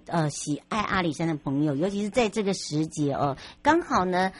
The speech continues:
呃，明年的假也出来了，啊，紧接着又有很多的假期，大家想要把自己的速度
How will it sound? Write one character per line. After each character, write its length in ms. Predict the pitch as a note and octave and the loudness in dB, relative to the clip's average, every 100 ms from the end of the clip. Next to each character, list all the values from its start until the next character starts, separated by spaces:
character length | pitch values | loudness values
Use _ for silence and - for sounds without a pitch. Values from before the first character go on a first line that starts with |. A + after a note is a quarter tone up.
| - - | -14 -2
呃， 260 | G3 F3 | 0 2
明 200 | E3 C4+ | 2 4
年 160 | D#4 B3 | 4 4
的 80 | G#3+ | 0
假 220 | A#3 G#3 | 0 0
也 140 | B2+ | -2
出 240 | G2+ D3+ D3+ | -4 -4 -2
来 200 | A#2+ A2+ | -2 -2
了， 260 | A#2+ A#2 | -6 -6
啊， 120 | - F#3 | -4 -2
紧 180 | D3+ | 0
接 160 | D3+ G#3 | 0 0
着 120 | F#3 | -2
又 160 | E3+ F3+ | 2 0
有 40 | |
很 280 | - B2 A#2 | 2 -2 -2
多 180 | E3 F3 | 2 2
的 80 | D3 | 2
假 260 | E3 C3+ | -2 -4
期， 380 | A#2+ - B2 C3+ - - | -8 -8 -6 -8 -12 0
大 140 | B3+ | 2
家 60 | C#4 | 4
想 180 | D#3 C3 | 2 2
要 160 | E3+ | 2
把 240 | F#3 C3+ A#2+ | 2 -2 -2
自 180 | - | -6
己 160 | F#3+ B2 | -6 -4
的 100 | B2 | -4
速 200 | - F3+ | -2 -4
度 260 | E3+ E3+ | 0 0